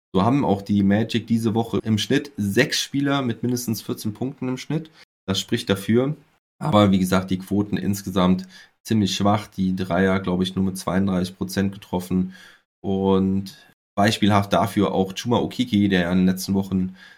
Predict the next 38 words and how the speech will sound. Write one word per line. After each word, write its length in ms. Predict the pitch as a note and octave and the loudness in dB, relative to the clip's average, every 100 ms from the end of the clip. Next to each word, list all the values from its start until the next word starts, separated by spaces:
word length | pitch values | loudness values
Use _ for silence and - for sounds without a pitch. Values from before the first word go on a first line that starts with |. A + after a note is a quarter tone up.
| _ - | _ -8
ziemlich 380 | - D#3+ - C3 | 0 0 0 2
heiße 280 | B2+ D#3 C3 | 4 4 2
Phasen 420 | - C#3 D#3 G2 | 4 4 4 2
hatte. 300 | G2 G#2 A2 | 2 0 -2
Diese 260 | G#2+ A2 G#2 | 0 -2 -2
Woche 220 | G2+ G2+ | -2 0
nur 180 | G2+ G2 | 2 2
siebenundzwanzig 520 | G#2+ A2+ - G2+ G#2 | 0 -2 -2 -4 -2
Komma 260 | G2+ G2 | -2 0
acht 160 | A2 - | -4 -8
Prozent 540 | G2+ - G#2+ A2 G#2+ _ - _ _ - | -10 -4 -2 0 -4 _ -20 _ _ -6
getroffen, 640 | G#2 - A2 A2 A#2 A2 G#2 | -6 2 2 2 0 0 0
obwohl 340 | - - G#2 | -4 0 2
er 60 | G2+ | 4
da 100 | G2 | 2
auch 220 | F#2+ - | 0 -4
alle 240 | G#2 G#2 | -2 -2
vier 200 | G#2 G#2 | -2 -6
Spiele 300 | G2 - G#2+ | -6 -4 -2
gespielt 420 | G2 F#2 - A#2+ A#2 | -2 -4 0 0 0
hat. 240 | G#2+ G#2 | -2 -2
Also 280 | - G2 G2 | -4 -2 -2
das 180 | F#2+ G2 | 0 -2
war 100 | F#2+ | -2
jetzt 180 | F#2 | -2
nicht 180 | G#2 - | -6 -2
nur 200 | G2 F#2 | -2 0
ein, 240 | F#2 G2 G2 | 0 0 0
zwei 300 | - F2 F2+ | -2 0 0
Spiele, 500 | - A2 A2 G#2 G#2 - - _ | -2 0 0 -2 -4 -20 -20 _
wo 60 | G2+ | -8
es 100 | G2 | -4
so 160 | G2+ G2+ | 0 2
ein 220 | G2+ F#2 | 2 -2
schlechter 420 | - G2+ G2+ F#2+ | -2 -2 0 0
Ausreißer 580 | F#2+ G2 F#2+ F#2+ F#2+ F#2 | 0 0 -2 -2 -2 0
war, 180 | F#2 F#2 | 0 2
sondern 420 | F#2 F#2 F2+ | 0 0 0